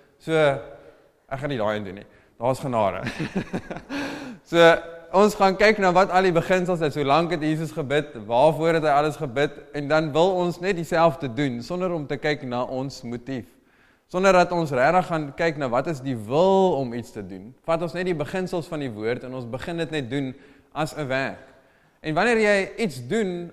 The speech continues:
as 'n werk, net omdat jy dit moet doen, dan is jou hart nie daar agter nie en dan doen jy dit om iets van God af te verdien. Want dan lees jy die Bybel, jy kyk na wat God sê en dan sê jy, "Okay, so die woord sê ek moet dit doen,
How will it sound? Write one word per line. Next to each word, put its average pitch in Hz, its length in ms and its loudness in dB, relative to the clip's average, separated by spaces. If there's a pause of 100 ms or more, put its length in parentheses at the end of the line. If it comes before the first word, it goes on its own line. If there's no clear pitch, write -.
as 160 160 -8
'n 127 240 -8
werk, 143 420 -2
net 170 200 -4
omdat 180 180 -4
jy 165 60 -2
dit 143 180 -4
moet 156 220 -2
doen, 120 240 -4
dan 143 180 -4
is 165 120 -6
jou 160 120 -6
hart 165 220 -2
nie 190 100 -4
daar 160 160 0
agter 160 240 -4
nie 123 220 -6
en 147 200 -6
dan 147 280 -2
doen 202 180 0
jy 196 140 2
dit 127 220 -2
om 160 160 -4
iets 180 180 -8
van 175 160 -6
God 170 260 -4
af 139 140 0
te 156 100 -8
verdien. 143 400 -4 (800)
Want 170 120 2
dan 175 120 4
lees 202 240 6
jy 202 120 2
die 165 80 0
Bybel, 180 420 6
jy 156 80 0
kyk 185 220 -2
na 175 120 0
wat 156 220 0
God 180 180 -4
sê 147 400 -2
en 147 140 -6
dan 151 160 -4
sê 185 220 -2
jy, 165 100 2 (180)
"Okay, 165 340 0 (100)
so 175 120 -8
die 156 140 -2
woord 180 260 -2
sê 175 400 -2 (400)
ek 143 140 -6
moet 151 160 -4
dit 160 160 2
doen, 165 340 0